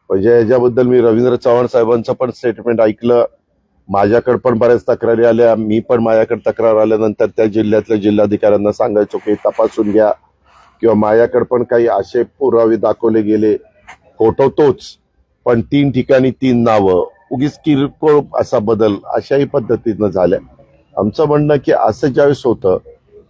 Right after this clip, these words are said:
त्यावेळेस याद्या बनवणाऱ्या अधिकाऱ्यांनी आणि निवडणूक आयोगाने त्या पूर्णपणे पारदर्शक कशा राहतील, त्याच्यामध्ये कधी कधी समजा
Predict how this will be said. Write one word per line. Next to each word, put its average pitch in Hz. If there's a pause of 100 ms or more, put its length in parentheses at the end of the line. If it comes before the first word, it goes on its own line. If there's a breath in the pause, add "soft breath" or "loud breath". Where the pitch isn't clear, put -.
त्यावेळेस 139
याद्या 110
बनवणाऱ्या 110
अधिकाऱ्यांनी 107
आणि 110
निवडणूक 117
आयोगाने 98 (640 soft breath)
त्या 127
पूर्णपणे 160
पारदर्शक 120
कशा 110
राहतील, 101
त्याच्यामध्ये 110 (580)
कधी 127
कधी 135 (840)
समजा 127